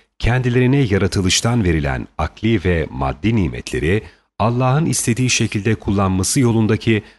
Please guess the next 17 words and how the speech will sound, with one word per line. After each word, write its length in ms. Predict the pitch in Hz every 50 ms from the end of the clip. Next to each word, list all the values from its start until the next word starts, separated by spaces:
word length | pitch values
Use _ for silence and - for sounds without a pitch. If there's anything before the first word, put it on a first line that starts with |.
| _ _ -
ahlaki 500 | 90 101 98 104 120 117 117 - 165 147
sorumluluğu 600 | - - 127 123 120 120 120 120 113 117 120 107
taşımayarak, 760 | - 98 87 - - 78 65 58 52 55 69 90 92 - - - _ _ _ _ _ _ _
Allah'ın 540 | 82 87 87 85 87 85 82 87 113 135 127
Kur'an'da 420 | - - 117 110 104 101 95 101
öngördüğü 600 | 98 98 101 95 82 95 92 85 78 - 87 80 73
kurallar 640 | - - 80 78 69 71 67 71 85 104 104 98
doğrultusunda 760 | 107 98 98 98 90 - 104 98 - - 101 90 101 98 98 - - - _ _ _ _ -
vahiy 240 | 78 80 117 156 151
yoluyla 360 | 123 107 85 78 78 69 69
iletilen 460 | 69 69 69 67 - - 80 76 67
mesajlarda 880 | 64 65 73 73 - - 80 78 71 - - 80 76 73 80 76 65 60
var 180 | 69 76 90 90
olan 280 | 95 87 90 82 80
hakikati 760 | 73 71 73 73 - 82 76 - - 71 - - 87 90 92 - - _ _ _ _
idrak 420 | 87 - 82 71 67 60 - -
edemeyen 540 | - - 85 92 98 95 92 92 101 117 123